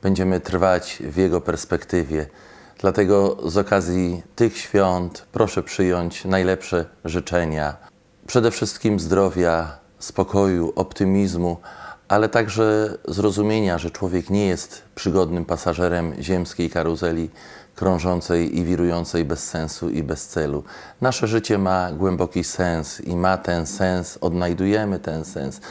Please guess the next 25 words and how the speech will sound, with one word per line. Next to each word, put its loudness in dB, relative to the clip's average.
powinniśmy 0
go 2
odnaleźć 0
w -20
perspektywie 0
narodzenia 0
Chrystusa. -6
Tego 2
Państwu 0
życzę, 0
zrozumienia 2
tej 0
tajemnicy 4
i 2
tej -2
takiej 0
radości, 0
po 4
prostu 2
zwykłej 2
radości, 2
że 0
Chrystus 0
się 2
rodzi, 2